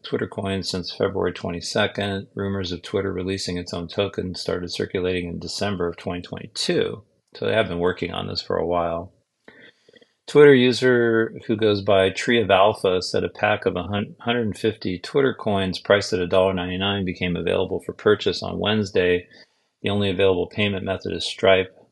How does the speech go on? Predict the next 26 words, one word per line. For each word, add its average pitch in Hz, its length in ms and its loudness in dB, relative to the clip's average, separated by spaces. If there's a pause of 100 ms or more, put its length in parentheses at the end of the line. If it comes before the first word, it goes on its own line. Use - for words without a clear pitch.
(100)
the 95 80 -6
user 90 300 -2
added. - 400 -4 (360)
C 113 240 -4
E 107 60 4
O 98 80 4
of 92 80 2
I 98 120 4
B 95 160 -2
C 98 220 -4
Group, 92 340 -4
Mario 92 460 0
Nawfal, 90 1000 4
previously 95 460 0
said 92 260 -4
that 87 140 -8
Twitter 104 260 0
coins, 92 360 -4
when 90 180 -6
launched, 92 380 -2
would 87 100 -2
allow 90 300 2
users 90 440 -4
to - 140 -12
reward 90 540 -2
tweets. - 600 -2